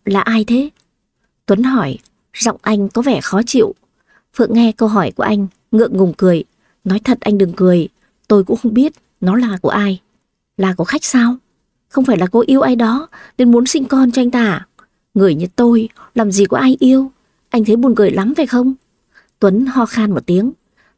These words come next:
"Tôi chỉ thấy khó hiểu tại sao cô lại đồng ý giữ đứa bé này. Dù sao thì điều kiện của cô bây giờ cũng không dư giả gì." "Cũng chẳng có lý do gì, mà chỉ là do tôi sợ không dám đi bỏ nó, cũng không dám uống thuốc,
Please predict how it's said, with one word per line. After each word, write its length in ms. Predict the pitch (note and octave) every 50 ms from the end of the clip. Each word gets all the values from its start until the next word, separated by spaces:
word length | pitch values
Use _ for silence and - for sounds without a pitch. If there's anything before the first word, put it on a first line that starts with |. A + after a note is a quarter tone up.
| _ -
"Tôi 160 | A3+ A3 G#3
chỉ 80 | F#3 D#3+
thấy 140 | - F3 G3+
khó 240 | - - A#3+ A3
hiểu 380 | C#4 D4 D4+ D4 G3+ C#3+ - - - _ - - _ _
tại 140 | - G#3 -
sao 300 | - - A#3+ A3+ A3+ G#3+
cô 120 | - C4
lại 160 | C4+ C4 - -
đồng 140 | G3+ G3 F#3+
ý 220 | F#3+ F#3+ G#3 C4
giữ 180 | D4 - - C4+
đứa 100 | B3+ C4
bé 160 | A#3 B3 B3
này. 340 | C4+ D4+ C#4+ A#3 G#3 G#3 A#3 - _ _ _ _ _ _ _ _ _
Dù 180 | - - A3+ A3+
sao 300 | G#3 - C#4 C#4 C4+ B3+ B3+
thì 80 | B3+
điều 100 | G#3+ G#3+
kiện 240 | G3 - A3+ - -
của 100 | - F#3+
cô 120 | - C4+ C4
bây 140 | A3+ C4
giờ 260 | B3 - - A#3 G#3+ G3
cũng 140 | - B3+
không 160 | B3+ D4 C#4+ C#4
dư 180 | C4 D4 C#4+
giả 240 | C4 C4 B3 F#3+ E3
gì." 300 | E3+ G3+ G#3 G#3+ A3+ A#3 - _ _ _ _ _ _ _ _ _ _ _ _ _ _ _ _ _ _ _
"Cũng 240 | - G3 - - C4
chẳng 260 | - - B3+ - - C#3+
có 120 | - G#3
lý 200 | G#3+ A3+ A3+ B3
do 160 | C4 D4+ C#4+
gì, 300 | B3+ A3+ G#3+ G3 E3 C#3+ - _ _ _ _ _ _ _ _ _ _ _
mà 160 | - G#3 G#3+ G3+
chỉ 140 | - F#3
là 380 | F3 F3 F#3+ F#3+ F3+ E3+ D#3+ - - _ -
do 120 | - A#3 A#3
tôi 120 | A#3 A3+
sợ 380 | A3+ - - B3 G#3+ F#3 - - - -
không 160 | - C4 B3+
dám 260 | A#3+ A#3 A3 A3 B3
đi 60 | D4
bỏ 200 | C4 B3 A3+ F3+
nó, 320 | D#3 E3 F#3 F#3+ A3+ C#4 - _ _ _ _ _ _ _ _ _
cũng 140 | - B3+ B3
không 160 | A#3+ A#3 A#3+
dám 300 | A3+ - G#3 G3 G3+ C4
uống 240 | - - G#3+ A3 B3
thuốc, 200 | B3+ C#4+ D4+ D#4+